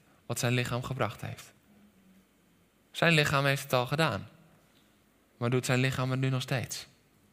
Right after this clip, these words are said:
Weet je, hier werd ik door geraakt toen God dit openbaarde.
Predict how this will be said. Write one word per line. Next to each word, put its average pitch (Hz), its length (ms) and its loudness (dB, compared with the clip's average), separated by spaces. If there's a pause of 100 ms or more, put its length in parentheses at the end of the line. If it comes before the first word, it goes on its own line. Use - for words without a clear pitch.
(2500)
Weet 123 120 -4
je, 139 240 0 (1200)
hier 127 120 -4
werd 135 140 2
ik 127 60 -2
door 127 160 2
geraakt 123 580 -2 (560)
toen 131 140 -8
God 131 200 -6
dit 127 140 -2
openbaarde. 120 540 -4